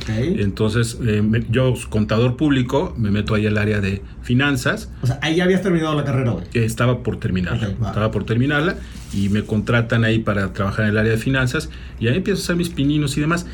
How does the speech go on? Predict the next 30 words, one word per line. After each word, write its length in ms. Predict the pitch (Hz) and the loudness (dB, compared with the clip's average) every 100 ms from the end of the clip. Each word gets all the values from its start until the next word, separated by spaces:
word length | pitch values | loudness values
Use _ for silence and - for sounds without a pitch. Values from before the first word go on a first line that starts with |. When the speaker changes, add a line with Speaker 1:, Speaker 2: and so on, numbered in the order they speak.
| - - | -10 -2
Speaker 2:
Pero 120 | 135 | 0
fíjate 260 | 196 226 196 | 2 2 2
que 100 | 175 | 2
descubro 560 | 170 - 202 131 180 175 - - - - - | 2 2 2 2 0 -6 -12 -12 -14 -12 -2
que 220 | 123 147 | 2 2
estas, 480 | 143 - 180 165 131 | 0 0 0 0 -2
esto, 400 | 135 127 156 151 | -2 0 0 -2
este 160 | 120 139 | 0 2
grupo, 500 | 156 123 120 127 - | 2 2 0 0 -4
se, 400 | - - 101 98 | -6 -4 -2 0
Teriyaki 380 | 113 107 120 - | 0 2 0 0
Se-, 220 | 117 104 | -2 -2
Sekiguchi 520 | - 120 113 113 117 | -4 -2 0 0 0
se 100 | - | 0
llamaba, 300 | 110 110 117 - - - - | 0 2 0 -2 -8 -10 -4
tenía 400 | 120 131 151 147 | 2 4 2 0
un 160 | 156 135 | 0 2
par 180 | 143 139 | 2 2
de 120 | 131 | 2
restaurantes 520 | 117 - 113 120 120 | 0 -2 0 0 0
de 120 | 113 | -4
comida 420 | - 101 107 110 110 | -2 0 2 2 0
japonesa, 640 | - - 87 87 - 120 | -4 -4 -4 -6 -4 -4
comida 280 | - 107 110 | 0 0 2
rápida 380 | 110 - 104 95 | 0 0 -2 -2
japonesa, 680 | 107 - 87 80 - 113 - - - | -4 -4 -4 -4 -4 -4 -6 -10 -8
que 100 | 104 | -4
se 100 | 101 | 0
llamaba 200 | 104 113 | 0 0
Teriyaki-san 840 | 107 98 101 98 - - - 131 | 0 0 0 -2 -2 0 2 2